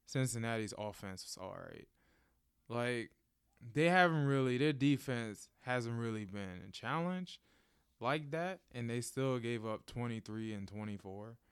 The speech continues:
But honestly, they,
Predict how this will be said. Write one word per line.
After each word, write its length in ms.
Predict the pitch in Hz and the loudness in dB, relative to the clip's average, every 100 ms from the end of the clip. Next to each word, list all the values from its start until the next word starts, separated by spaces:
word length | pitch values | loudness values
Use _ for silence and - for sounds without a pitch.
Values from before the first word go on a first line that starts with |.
| _ _ _ _ _ _ _ _ _ _ _ _ _ - | _ _ _ _ _ _ _ _ _ _ _ _ _ -14
But 220 | 120 127 | -8 -6
honestly, 760 | 123 143 143 139 143 143 135 104 - _ _ _ _ _ _ _ _ _ _ _ _ - | -2 -2 -2 -4 -6 -4 -6 -10 -20 _ _ _ _ _ _ _ _ _ _ _ _ -2
they, 520 | 151 185 175 160 113 | 6 8 8 6 0